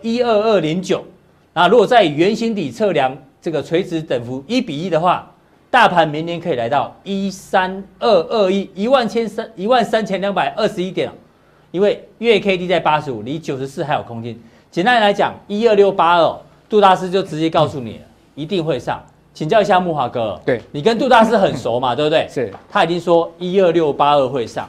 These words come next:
Speaker 2: 对。
Speaker 1: 那我来先回忆一下，很多人哦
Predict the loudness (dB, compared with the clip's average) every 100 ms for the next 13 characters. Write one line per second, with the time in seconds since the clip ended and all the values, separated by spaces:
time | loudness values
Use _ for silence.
0 | -12 -8 -8 -2 -2 -2 -4 2 2 4
1 | 0 2 2 2 -2 -6 -6 _ _ _
2 | 0 8 8 8 6 4